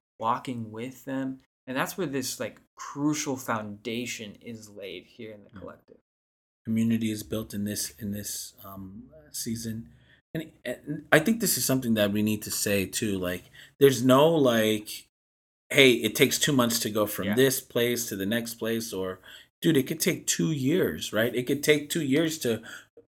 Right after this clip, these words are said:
Speaker 2: or more to go from a person that is, you know,
Speaker 1: In unbelief.
Speaker 2: spiritually uninterested,
Speaker 1: Yeah.
Speaker 2: right? Like, "Hey, I want nothing to do with those people,"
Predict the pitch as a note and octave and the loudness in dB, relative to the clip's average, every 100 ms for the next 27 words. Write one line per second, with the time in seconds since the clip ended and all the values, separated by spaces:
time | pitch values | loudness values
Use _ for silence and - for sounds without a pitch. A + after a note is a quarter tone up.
0 | _ - C#3 C3+ F3 E3 A2+ B2 B2 B2+ | _ 6 6 6 4 4 0 0 2 2
1 | B2+ A#2 A#2 C3 C3 A#2+ A2+ A2 G#2+ - | 0 -4 -2 0 0 -2 -2 -2 -6 -12
2 | _ _ - A#2 A2 G2 - - _ _ | _ _ -4 0 0 -2 -8 -20 _ _
3 | _ _ - A#2 B2+ C#3 B2+ D#3 E3 E3 | _ _ -16 -6 0 0 6 6 6 6
4 | D#3+ C3+ C#3+ C#3 D3+ G#2+ - F2 G#2 - | 6 8 6 4 0 -4 -4 -2 -2 -4
5 | - _ _ _ - G2+ B2 B2+ G#2 G2 | -14 _ _ _ 2 6 6 6 -2 2
6 | G#2+ F#2+ A2+ B2 G2 A2 A#2 A#2 A2 G#2+ | 2 4 2 2 0 -2 -4 -6 -6 -2
7 | B2 - C3+ D3+ D#3+ | -4 -2 -2 -2 -4